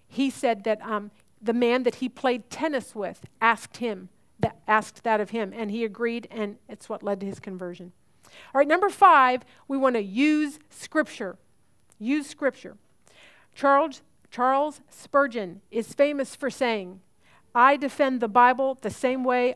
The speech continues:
I defend a lion. I simply let it out of its cage."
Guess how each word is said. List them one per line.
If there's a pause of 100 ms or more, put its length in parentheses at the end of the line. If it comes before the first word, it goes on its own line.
(120)
I
defend
a
lion. (220)
I
simply
let
it
out
of
its
cage."